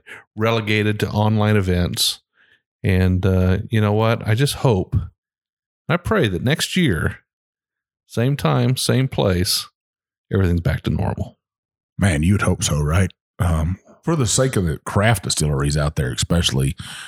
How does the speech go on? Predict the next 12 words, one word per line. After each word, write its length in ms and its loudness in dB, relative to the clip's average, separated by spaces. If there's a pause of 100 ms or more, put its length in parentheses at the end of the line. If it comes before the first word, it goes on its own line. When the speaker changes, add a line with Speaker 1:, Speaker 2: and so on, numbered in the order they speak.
(140)
Speaker 2:
they 100 2
need 200 2
that 180 -4
tourism 400 4
money. 420 2 (960)
The 80 0
city 280 2
of 120 -2
Louisville 500 2
is 160 -2 (800)
just 320 0 (100)
hurting 520 -2